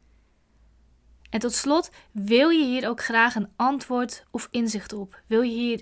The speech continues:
een bepaalde verandering, eh, teweeg brengen?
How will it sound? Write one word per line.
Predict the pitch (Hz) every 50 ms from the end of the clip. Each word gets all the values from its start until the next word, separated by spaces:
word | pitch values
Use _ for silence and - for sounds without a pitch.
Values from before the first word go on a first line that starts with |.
| - _
een | - 214 208
bepaalde | 196 - - 233 240 233 240
verandering, | - 233 226 233 254 262 247 214 190 190 185 185 185 185 185 - - - _ _ _ _ _ _ -
eh, | 208 190
teweeg | - 220 196 190 175 190 - -
brengen? | 196 185 185 185 185 190 214 208